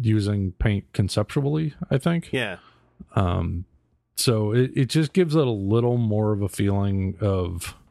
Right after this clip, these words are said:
Speaker 1: of, uh, being a higher tier toy.
Speaker 2: Hmm. Yeah, it, it makes it feel like it's a doubling down on the fact that Generations is the older kids' adult collector line that they're doing, basically.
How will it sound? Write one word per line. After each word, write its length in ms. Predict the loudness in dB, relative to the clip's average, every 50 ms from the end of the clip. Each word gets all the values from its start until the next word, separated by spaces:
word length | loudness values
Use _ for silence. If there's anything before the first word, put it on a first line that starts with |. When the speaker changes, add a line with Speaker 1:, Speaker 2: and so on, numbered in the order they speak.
| _ _ _ _ _ _ _ _ _ _ _ _ -4 -2
Speaker 1:
of, 200 | 0 0 2 2
uh, 400 | 0 0 0 -2 -2 -4 -4 -6 -8 -10 -16 -20 -20 _ _ _ _ -20 -20 -20 _ _ _ _ _ _ _ _ _ _ _ -6 -6 -2 2
being 260 | 2 2 4 4 2
a 80 | 0 0
higher 560 | 0 0 0 2 2 0 0 0 -2 -4 -6 -8 -14 _ _
tier 420 | -4 -2 0 0 0 0 -2 -2 -4 -4
toy. 420 | -2 -2 -2 -2 -2 -4 -6 -8 -10 -14 _ _ _ _ _ _ _ -6
Speaker 2:
Hmm. 280 | -6 -6 -6 -6 -10 -12 -16 _ _ _ _ _ _ _ _ _ _ _ _ _ _ _ _ _ _ _ _ _ _ _ _ _ _ _ _ _ _ _ _ _
Yeah, 300 | -4 -2 -2 -2 -4 -6
it, 160 | -6 -6 -4 -4
it 180 | -6 -6 -4
makes 220 | -4 -4 -4 -4 -6
it 100 | -8 -6
feel 340 | -4 -4 -2 -2 -2 -2
like 220 | -2 -4 -4 -4 -8 _ _ _ _ _ _ _ _ _ _ _
it's 160 | -6 -4 -4 -4
a 60 | -2
doubling 480 | -2 -2 -2 -2 -2 -4 -4 -4 -2
down 240 | -2 -2 -2 -2 -4
on 80 | -4 -6
the 80 | -6
fact 260 | -4 -4 -4 -4 -4 -6
that 100 | -6 -4
Generations 720 | -4 -4 -2 -2 -2 -2 -2 -2 -4 -4 -6 -6 -4 -4
is 220 | -4 -4 -6 -6
the 140 | -6 -6 -4
older 260 | -4 -4 -6 -6 -8
kids' 440 | -8 -6 -4 -2 -2 -4 -4 -6 -8
adult 360 | -8 -6 -4 -4 -4 -4 -6 -10 -14 -8
collector 420 | -4 -2 -2 -2 -4 -4 -6 -6
line 360 | -4 -2 -2 -2 -4 -4 -6
that 120 | -6 -6 -4
they're 120 | -4 -4
doing, 380 | -4 -4 -6 -6 -6 -6 -8 -8
basically. 520 | -8 -8 -8 -10 -10 -8 -6 -6 -8 -8